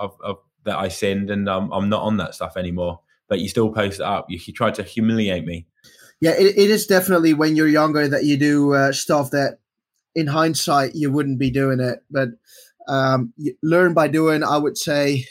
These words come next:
Speaker 2: And when I was younger, I would drink, uh, this sweet syrup stuff as well. Um, so yeah, people change. But what, what's going on with these, uh, running pants then?
Speaker 1: The, the lever thing.
Speaker 2: Yeah, what's that?
Speaker 1: It's, have you not seen it?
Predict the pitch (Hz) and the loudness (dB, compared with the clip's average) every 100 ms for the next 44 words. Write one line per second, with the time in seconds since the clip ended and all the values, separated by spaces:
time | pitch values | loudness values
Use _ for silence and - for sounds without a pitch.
0 | - 139 131 131 147 160 165 156 156 147 | -6 -2 0 -2 -2 0 0 0 0 -2
1 | 143 143 143 143 151 139 139 143 139 139 | 0 -2 0 -2 -2 -4 -4 -2 -2 -2
2 | 147 139 139 131 139 131 - - - 151 | -4 -2 -2 0 -2 -2 -4 -6 -2 -2
3 | - - 156 147 127 - 147 135 127 139 | -2 -4 -2 -2 -4 -4 -4 -4 -4 -2
4 | - 160 165 _ _ _ _ _ _ - | 2 2 0 _ _ _ _ _ _ -8
5 | 143 139 135 135 135 135 - _ _ - | -4 0 2 2 0 -2 -8 _ _ -6
6 | 143 135 131 127 143 131 151 127 117 156 | -2 0 0 0 -4 -4 -4 -4 -2 -2
7 | 196 233 240 233 220 208 175 131 139 156 | -2 0 -2 0 0 2 0 0 0 0
8 | 139 160 147 143 170 147 131 123 117 117 | 0 -2 -2 0 0 0 -2 -2 -4 -4
9 | 117 117 - _ _ _ _ _ _ _ | -2 -2 -6 _ _ _ _ _ _ _
10 | _ _ 113 113 - 120 139 151 113 107 | _ _ 0 0 0 4 6 6 4 2
11 | 98 90 - _ _ _ _ _ _ 147 | 0 -4 -12 _ _ _ _ _ _ -6
12 | 143 127 139 156 147 - _ _ _ _ | -4 -4 -4 -2 -4 -6 _ _ _ _
13 | _ - 113 - - 135 151 175 170 196 | _ -2 -2 -2 -6 -2 2 4 2 2
14 | 120 92 | 2 0